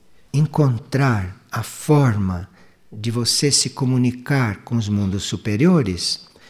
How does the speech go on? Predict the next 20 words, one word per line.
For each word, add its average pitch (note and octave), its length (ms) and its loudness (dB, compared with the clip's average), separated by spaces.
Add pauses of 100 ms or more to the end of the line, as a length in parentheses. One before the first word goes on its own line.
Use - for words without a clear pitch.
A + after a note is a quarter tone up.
(160)
porque B2+ 240 -4
aí E3+ 260 2
você F3+ 640 0
vai C#3 160 -2
poder D3+ 760 -4
cuidar, B2+ 880 -4
vai B2 100 -6
poder B2 360 -4
tratar, B2+ 720 -4 (280)
vai A#2 100 -2
poder B2 420 -2
colaborar C#3 840 0 (220)
daquilo B2+ 420 0
que F3 120 -2
ficou D3+ 640 0 (200)
nos C#3 220 0
níveis B2 520 0
inferiores. G#2 1080 -4 (1700)
Então, B3+ 140 0
magia, A#2+ 800 4